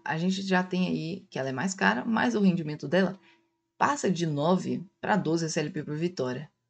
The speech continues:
Fazendo a média de dez vitórias no dia, né, você teria cento e vinte mais setenta e cinco. Cento e vinte mais setenta e cinco dá seiscentos e noventa e cinco. No final de um mês, cinco mil oitocentos e cinquenta.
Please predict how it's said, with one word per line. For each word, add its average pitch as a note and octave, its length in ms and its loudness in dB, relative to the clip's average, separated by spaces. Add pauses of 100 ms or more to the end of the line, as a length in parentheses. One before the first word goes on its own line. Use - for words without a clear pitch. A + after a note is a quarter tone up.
(140)
Fazendo G#3 220 0
a F3 60 4
média C#3 240 -4
de D3 100 -8
dez F3 320 0
vitórias D#3+ 400 0
no C3+ 160 -4
dia, C3+ 220 0
né, D3+ 120 2
você D3+ 240 -6
teria D3+ 240 -6
cento A#3 300 -4
e G3 60 0
vinte D#3+ 280 -4
mais D3 160 -6
setenta - 320 -6
e G3+ 60 -2
cinco. - 260 -12 (880)
Cento C3+ 160 -8
e - 20 -8
vinte B2+ 160 -10
mais C3+ 120 -6
setenta G#3 340 -4
e A#3 40 0
cinco A3+ 240 -4
dá G#3+ 120 2
seiscentos A3 360 -6
e - 20 -4
noventa G#3 300 -2
e G3+ 40 -2
cinco. - 360 -8
No B3+ 100 -2
final C#3+ 280 -4
de F3+ 80 0
um G#3 40 2
mês, F#3+ 380 0 (920)
cinco A#3+ 280 -4
mil F#3 140 8
oitocentos F3 340 0
e - 40 -12
cinquenta. - 400 -2